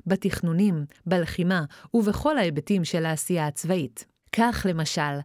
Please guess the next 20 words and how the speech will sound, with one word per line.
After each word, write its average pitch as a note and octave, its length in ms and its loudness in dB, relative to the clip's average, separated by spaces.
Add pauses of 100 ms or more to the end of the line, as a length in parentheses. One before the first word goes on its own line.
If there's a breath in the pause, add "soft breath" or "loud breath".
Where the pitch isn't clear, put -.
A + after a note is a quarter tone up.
(240 loud breath)
המטכ"לים G#3+ 600 2
לדורותיהם E3 800 2
התקשו B3+ 560 0
להתמודד G3+ 560 0
עם G#3 120 2
סוגיית G3 500 0
הסיוע A3 520 2
האווירי F#3 580 0
ללחימה G3+ 560 0
ביבשה G3+ 540 0
ובים, G3 480 0 (340 loud breath)
המעסיקה A3 680 2
את G#3+ 100 -2
צה"ל B3+ 420 0
מאז B3 320 2
שנות B3+ 300 0
החמישים G3+ 560 0
של A3 180 0
המאה G3 300 2
הקודמת. E3+ 640 -2